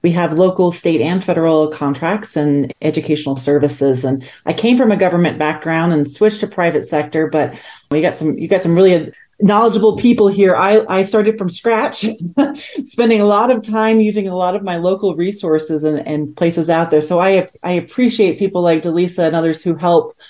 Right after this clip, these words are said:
learn more about government contracting. And, and I'm here to share what I've learned on the ground and through trial and error, and excited to, <laughs> excited to share that out.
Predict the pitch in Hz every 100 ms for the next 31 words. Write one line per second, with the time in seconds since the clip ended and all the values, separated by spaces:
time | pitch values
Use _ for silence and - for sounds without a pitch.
0 | _ _ 180 208 240 208 180 165 160 170
1 | 165 156 - 165 160 156 147 147 160 147
2 | 147 143 160 180 240 214 196 180 - 185
3 | 180 165 180 185 196 208 196 202 180 165
4 | 180 214 165 156 151 - 170 185 190 175
5 | 175 175 160 151 143 - 170 165 165 -
6 | 170 160 - - - 202 220 - 196 190
7 | 185 180 165 139 135 -